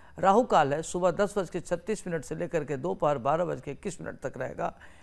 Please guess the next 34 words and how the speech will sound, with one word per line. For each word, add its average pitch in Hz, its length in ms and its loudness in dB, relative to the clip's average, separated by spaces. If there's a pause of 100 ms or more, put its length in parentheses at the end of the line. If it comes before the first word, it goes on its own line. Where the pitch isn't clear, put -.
(140)
पश्चिम 202 360 -2
दिशा 120 300 -8
का 165 200 -6 (280)
दिशाशूल 113 560 -8
है। - 80 -16 (600)
आज 262 240 8
आपको 285 220 6
एक 262 140 2
बात 254 200 6
का 233 100 4
ध्यान 226 260 4
रखना 202 360 2
है 202 140 0
कि 233 100 -4
चंद्रमा 190 460 2
सिंह 170 300 -4
राशि 120 320 -6
में 107 80 -10
है। 107 140 -14 (680)
आज 247 240 8
अगर 254 180 10
आपकी 233 240 6
कोई 214 160 4
प्लान 180 360 6
है, 196 200 -4
योजना 160 360 -2
है, 208 80 -2
तो 190 100 -6
उसको 185 220 -2
क्रियान्वित 156 520 0
करने 143 260 -2
की 131 140 -6
जरूरत 123 360 -4
है। 180 140 -2